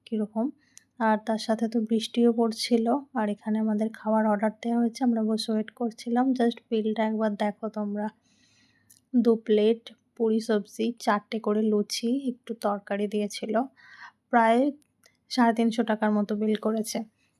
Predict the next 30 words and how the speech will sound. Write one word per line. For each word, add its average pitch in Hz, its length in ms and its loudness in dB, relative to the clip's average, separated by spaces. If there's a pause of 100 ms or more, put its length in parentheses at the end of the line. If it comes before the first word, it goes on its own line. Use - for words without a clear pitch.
(560)
তো 254 120 4
যাই 240 300 2
হোক, 247 200 2
এখানে 220 340 -4
এবার 220 200 -2
আমরা 214 320 0
খেতে 220 300 -6
শুরু 220 220 -4 (100)
করে 214 160 -2
দেব। 208 200 -2 (580)
খাবার 214 360 2 (140)
আনতে 208 280 -2
গেছে 208 340 -12
আমার 214 220 2
হাজব্যান্ড, 214 580 2
তোমরা 208 280 -2
দেখতে 202 320 -8
পাচ্ছ 202 280 -8 (120)
নিশ্চয়ই। 214 480 0 (640)
আর 202 220 -4 (360)
এখন 233 220 0
ওয়েট 214 280 -2
করছি, - 400 -10 (320)
তো 214 100 -6 (580)
খেয়ে 220 260 -2
দিয়ে 226 220 0
তারপর 226 400 -4
আমাদের 214 340 0
আরও 214 260 2
ওয়েট 233 200 8